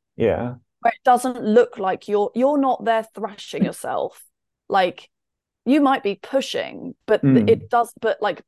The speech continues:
Speaker 2: as in pushing yourself or trying hard.
Speaker 1: Mm.
Speaker 2: But there's also still an energy to it where it's like, were you? 'Cause you were moving fast, but you didn't
Speaker 1: <coughs>
Speaker 2: look,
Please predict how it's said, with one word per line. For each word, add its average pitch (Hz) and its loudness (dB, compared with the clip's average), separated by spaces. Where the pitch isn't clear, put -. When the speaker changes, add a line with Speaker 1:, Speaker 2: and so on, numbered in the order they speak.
Speaker 2:
as 208 0
in 190 -6
pushing 196 -10
yourself 185 -6
or 185 -6
trying 180 -10
hard. 156 -2
Speaker 1:
Mm. 127 2
Speaker 2:
But 165 0
there's 220 4
also 254 2
still 220 -4
an 208 -8
energy 208 -6
to 190 -8
it 175 -2
where 190 -4
it's - -12
like, 185 -4
were 214 2
you? 302 0
'Cause 240 -6
you 247 0
were 240 6
moving 294 2
fast, 180 -6
but 208 -8
you 233 -6
didn't 226 2
Speaker 1:
<coughs> - -
Speaker 2:
look, - 6